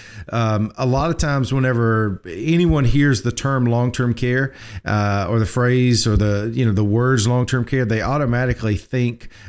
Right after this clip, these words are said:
uh, about the worst possible scenario. Uh, they don't understand that long-term care in general is just a general term.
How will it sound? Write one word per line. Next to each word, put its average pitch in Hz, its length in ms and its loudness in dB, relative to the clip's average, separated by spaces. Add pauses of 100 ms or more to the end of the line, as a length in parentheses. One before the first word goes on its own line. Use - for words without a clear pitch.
uh, 98 480 -2
about 110 380 -4
the 101 60 -4
worst 113 440 -2
possible 110 640 0
scenario. 120 760 0 (380)
Uh, 101 380 -2
they 113 320 -2
don't 131 240 -2
understand 123 800 -2
that 110 340 -2 (380)
long-term 143 600 -2
care 156 400 0
in 107 180 0
general 113 420 -2
is 104 180 -4
just 120 220 -4
a 107 120 -2
general 107 520 -2
term. 92 600 -2